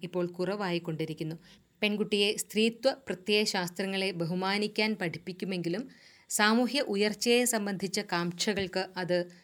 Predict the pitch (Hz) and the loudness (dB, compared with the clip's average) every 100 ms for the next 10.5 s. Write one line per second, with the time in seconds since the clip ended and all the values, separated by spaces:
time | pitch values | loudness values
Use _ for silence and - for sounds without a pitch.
0 | _ 175 190 247 247 196 185 196 185 175 | _ -2 0 2 2 2 2 0 0 0
1 | 165 170 170 - - 175 175 208 233 247 | 0 0 -2 -4 -2 0 0 0 2 0
2 | 240 208 196 185 190 185 175 180 - 254 | 0 0 -2 -4 -4 -2 -2 -2 -2 -2
3 | 233 - 202 190 190 - 170 170 185 - | -2 -2 -2 -2 -4 -4 -2 0 -2 -4
4 | _ 180 180 185 180 185 175 165 160 - | _ -2 -2 -2 -4 -2 0 0 -2 -4
5 | 175 170 156 156 147 - _ _ _ - | -2 -2 -4 -6 -8 -12 _ _ _ -4
6 | 202 220 247 254 254 254 175 180 190 196 | 2 2 2 2 0 -2 -2 2 2 2
7 | 220 196 180 175 190 190 208 208 185 196 | 2 2 0 -2 -4 -6 -6 -6 -6 0
8 | 226 226 190 180 180 180 175 175 175 180 | 0 2 0 0 0 0 -2 -6 -4 -2
9 | 180 175 175 175 170 180 254 247 226 220 | -2 -2 -2 -2 0 2 4 4 2 2
10 | 214 214 190 170 | 2 -2 -2 -2